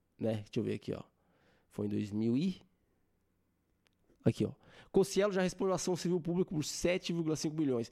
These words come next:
Ela já tem dois, né? Que ele falou do Mbappé, né? Pera aí, deixa eu ver aqui. Ele fez uma piada com o Mbappé, é isso que é isso. Se você não vê, se você não sabe. E aí, o, o Ministério Público tá pedindo sete vírgula cinco milhões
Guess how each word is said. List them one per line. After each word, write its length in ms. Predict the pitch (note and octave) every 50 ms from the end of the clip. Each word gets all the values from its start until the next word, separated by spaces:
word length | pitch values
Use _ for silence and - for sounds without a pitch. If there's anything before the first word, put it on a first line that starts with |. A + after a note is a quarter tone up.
| - - -
Ela 140 | - D#3 E3
já 140 | C#3+ F#3 F3
tem 160 | - G3+ G#3+
dois, 560 | F3+ C#3+ C#3+ D3 C3 A2+ G#2+ - - - - _ -
né? 180 | - - A#2
Que 80 | A2+ -
ele 60 | B2
falou 180 | - - C3 C3+
do 180 | C3 C3+ C3
Mbappé, 540 | C3 C3+ C3 D3+ D3+ - - - B2 A#2 G#2 - _ _ _ _ _ _ _ _ _ _ _ -
né? 220 | B2+ C3 D#3+ E3+ - - - _ _ _ _ _ _ _ _ _ _ _ _ _ _ _ _ _ _ _ _ _ _ _ _ _ _ _ _ _ _ _ _ _ _ _ _ _ _ _ _ - - -
Pera 180 | - D3+ C3
aí, 40 | A2+
deixa 120 | A2 -
eu 60 | A2+ G#2
ver 80 | G#2+
aqui. 240 | G#2+ - - - - _ _ - - - - - -
Ele 140 | - E4 A3+
fez 100 | B3+ B3
uma 80 | B3+
piada 240 | A#3+ - G#3 G3 F#3
com 60 | -
o 40 | G3
Mbappé, 280 | F#3 D#3+ - - - G#2
é 40 | A2
isso 220 | C#3+ C#3+ - -
que 60 | -
é 80 | A2 -
isso. 180 | - - - - -
Se 140 | - - -
você 100 | - F3
não 80 | D#3+
vê, 160 | B2 - - -
se 80 | -
você 160 | - A#2+ C3+
não 80 | B2 G#2+
sabe. 260 | - - - - - - - - - - - - - -
E 80 | - F#3+
aí, 300 | F#3+ G3 A3+ A#3 G#3 - _ _ _ _ -
o, 460 | - F#3+ - - F#3+ F#3 F#3 F#3 F3+
o 40 | F3
Ministério 360 | F#3 F#3 E3+ - F#3+ F3+ F3+
Público 240 | D3 F3 F3+ F#3 F3
tá 100 | - F#3
pedindo 320 | E3 E3+ D#3 F#3 F#3+ F3+
sete 340 | E3 - - F3+ G3 - F3+
vírgula 200 | F3 F3+ F#3 F3
cinco 240 | D#3 - F3 - G#3+
milhões 760 | F3+ F3 E3 D#3 D3+ D3+ D3+ C3+ B2 A#2+ - - - -